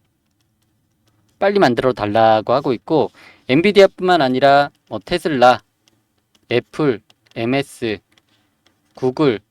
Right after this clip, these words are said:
메타, 자, 이런 기업들, 브로드컴도 지금 에이치비엠 포를 원하고 있습니다. 자, 브로드컴, 삼성과 에스케이 하이닉스의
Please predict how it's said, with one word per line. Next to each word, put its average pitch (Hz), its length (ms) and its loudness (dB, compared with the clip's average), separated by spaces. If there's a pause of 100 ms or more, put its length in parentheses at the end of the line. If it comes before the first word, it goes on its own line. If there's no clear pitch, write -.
(120)
메타, 120 520 -4 (560)
자, 117 120 -10
이런 135 240 -2
기업들, 127 600 -4 (440)
브로드컴도 139 800 -4 (180)
지금 110 240 -10
에이치비엠 117 480 -8
포를 139 420 -4 (520)
원하고 139 420 2
있습니다. 101 520 -12 (140)
자, 104 240 -10
브로드컴, 151 560 -2 (1080)
삼성과 160 680 -2
에스케이 120 380 -6
하이닉스의 139 640 -6